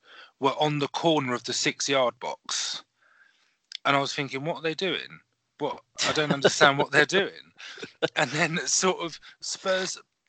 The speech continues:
Speaker 1: persisted with this
Speaker 2: Build it,
Speaker 1: short, with
Speaker 2: yeah.
Speaker 1: this short goal kick, but then it's almost like, um,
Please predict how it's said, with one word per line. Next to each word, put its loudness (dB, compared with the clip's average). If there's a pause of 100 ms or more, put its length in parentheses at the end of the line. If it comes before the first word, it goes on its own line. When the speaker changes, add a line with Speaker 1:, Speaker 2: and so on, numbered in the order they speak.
(120)
Speaker 1:
persisted -4 (480)
with -8
this 2
Speaker 2:
Build 0
it, 0
Speaker 1:
short, -2 (200)
with 0
Speaker 2:
yeah. -2
Speaker 1:
this 2
short 2
goal 2
kick, 0 (580)
but -4
then 6
it's -4
almost -4
like, -6 (180)
um, -6